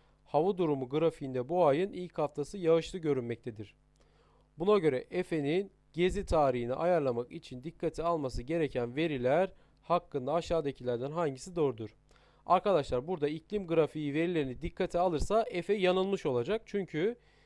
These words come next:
e, iklim grafiği uzun süreli olaylar olduğu için yani genel olaylar olduğu için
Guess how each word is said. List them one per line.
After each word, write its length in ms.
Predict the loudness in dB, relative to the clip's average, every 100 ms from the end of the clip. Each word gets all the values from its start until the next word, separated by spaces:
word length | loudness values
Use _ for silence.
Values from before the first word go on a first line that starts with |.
| _ _
e, 640 | -4 -2 -2 -2 -4 -4
iklim 480 | -6 -8 -8 -6 0
grafiği 440 | 4 4 2 -4 -2
uzun 280 | -2 -4
süreli 340 | -2 0 2 4
olaylar 460 | 4 6 6 4
olduğu 300 | 2 0 0
için 380 | -4 -2 -4 -4 -8 _ 0
yani 380 | 2 4 0 2
genel 320 | 4 4 4
olaylar 440 | 4 4 4 2
olduğu 280 | 2 0 -2
için 400 | -4 -2 -4